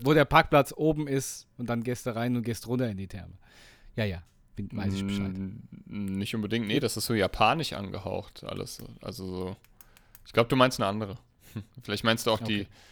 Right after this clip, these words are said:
Speaker 2: Toskana-Therme oder so, oder Rhein-Main-Therme oder sowas.
Speaker 1: Das kann, das kann
Speaker 2: Oder die
Speaker 1: tatsächlich sein.
Speaker 2: Titus-Therme im Nordwestzentrum. <laughs>
Speaker 1: Nee, nee, das ist auf gar keinen Fall.
Speaker 2: <laughs>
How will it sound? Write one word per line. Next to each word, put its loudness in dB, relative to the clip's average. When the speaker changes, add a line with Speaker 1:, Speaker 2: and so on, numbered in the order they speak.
Speaker 2:
Toskana-Therme 2
oder -8
so, -10
oder -6
Rhein-Main-Therme 0
oder -8
sowas. -14
Speaker 1:
Das -8
kann, -8
das -12
kann -12
Speaker 2:
Oder 0
die -2
Speaker 1:
tatsächlich -6
sein. -4
Speaker 2:
Titus-Therme 2
im 0
Nordwestzentrum. -2
<laughs> -14
Speaker 1:
Nee, 4
nee, 6
das 2
ist 6
auf 6
gar 8
keinen 6
Fall. 4
Speaker 2:
<laughs> 4